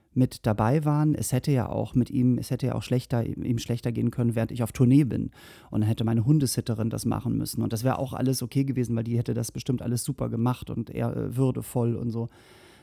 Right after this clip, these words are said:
Aber dass, äh, dieser Hund in meinen Armen einschlafen konnte und auch in den Armen von meinem Freund, ähm,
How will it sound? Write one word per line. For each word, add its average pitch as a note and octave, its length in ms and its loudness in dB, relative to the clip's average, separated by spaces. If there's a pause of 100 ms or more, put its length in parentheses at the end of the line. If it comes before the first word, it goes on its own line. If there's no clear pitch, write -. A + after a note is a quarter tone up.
Aber C3 220 4
dass, C3 380 -2
äh, B2+ 200 2
dieser C3 300 0
Hund C3+ 220 0
in A#2+ 80 0
meinen A#2 220 2
Armen A2+ 280 2
einschlafen A#2 560 -2
konnte A2+ 580 -4
und A2+ 240 -4
auch G#2+ 140 -8
in A2 80 -4
den A2 140 0
Armen A2 240 -2
von A#2 140 -2
meinem A2 180 0
Freund, A#2+ 520 -2
ähm, A2 460 -4